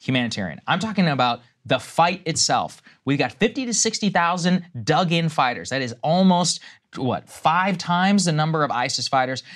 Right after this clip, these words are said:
that they had in Mosul. I just looked up the civilian casualties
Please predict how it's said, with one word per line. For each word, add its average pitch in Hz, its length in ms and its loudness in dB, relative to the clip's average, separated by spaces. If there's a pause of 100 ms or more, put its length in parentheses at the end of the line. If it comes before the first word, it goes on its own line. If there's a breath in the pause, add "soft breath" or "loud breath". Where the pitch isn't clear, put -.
(140)
that 123 120 -4
they 123 80 -2
had 127 220 0
in 127 100 -6
Mosul. 98 380 -6
I 123 100 0
just 160 280 -2
looked 185 180 0
up 170 100 -2
the 143 80 -8
civilian 139 400 -4
casualties 131 580 -4